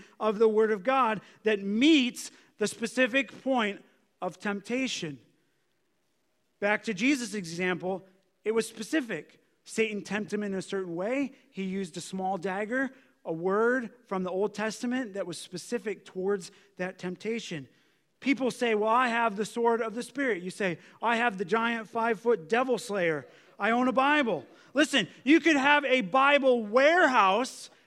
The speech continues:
and not have the sword of the Spirit. You could have that.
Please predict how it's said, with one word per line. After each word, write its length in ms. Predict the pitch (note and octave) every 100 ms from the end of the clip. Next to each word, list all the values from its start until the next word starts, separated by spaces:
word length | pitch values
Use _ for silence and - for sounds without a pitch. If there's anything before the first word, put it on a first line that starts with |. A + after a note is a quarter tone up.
| _
and 180 | A3+ B3
not 260 | C#4+ D4+ B3
have 520 | D4 D#4 A3 A#3+ B3
the 80 | A#3
sword 240 | B3 C4
of 40 |
the 60 | C4
Spirit. 500 | - F#4 F#4+ A#3 - - _ _ _ _ _
You 180 | A3 D4+
could 180 | E4+ D4+
have 320 | D4+ G4 E4+
that. 300 | A3 D3+